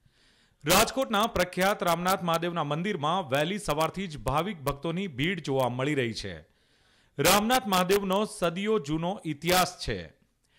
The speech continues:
આજથી લગભગ સાતસો વર્ષ પહેલા સ્વયંભૂ રીતે મહાદેવ અહીં પ્રગટ થયા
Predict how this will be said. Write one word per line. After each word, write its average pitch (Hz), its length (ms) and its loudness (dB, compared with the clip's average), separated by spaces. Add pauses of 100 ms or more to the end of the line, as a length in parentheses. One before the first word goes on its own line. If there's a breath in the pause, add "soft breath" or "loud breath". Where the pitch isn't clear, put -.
(180)
આજથી 190 440 2
લગભગ 180 380 2
સાતસો 175 420 -2
વર્ષ 160 220 0
પહેલા 123 460 2 (260 soft breath)
સ્વયંભૂ 214 600 2
રીતે 175 320 0
મહાદેવ 170 520 0
અહીં 160 200 -4
પ્રગટ 139 360 0
થયા 147 460 2